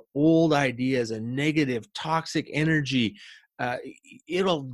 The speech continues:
gum up the works. It'll start to grind, and it'll stop functioning. It'll stop serving you, and it will begin serving other people's agendas instead of your agenda, okay? So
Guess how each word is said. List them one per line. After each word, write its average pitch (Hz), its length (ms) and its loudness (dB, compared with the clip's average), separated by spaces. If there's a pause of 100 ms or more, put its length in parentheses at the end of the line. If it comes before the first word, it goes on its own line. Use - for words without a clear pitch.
(120)
gum 196 260 6
up 202 220 2
the 185 120 6
works. 185 640 4
It'll 139 160 -2
start 170 220 0
to 127 160 -10
grind, 151 720 2
and 120 140 -4
it'll 135 180 -2
stop - 800 -4 (320)
functioning. 120 840 -4 (760)
It'll 160 140 4
stop 240 280 0
serving 202 640 6
you, 139 420 8
and 113 140 0
it 135 60 0
will 143 140 2
begin 156 500 2
serving 180 520 2
other 160 320 2 (140)
people's 127 720 -2 (680)
agendas 120 580 2
instead 143 240 2
of 135 60 2
your 175 160 6
agenda, 98 420 0 (260)
okay? 139 340 0 (1600)
So 165 440 6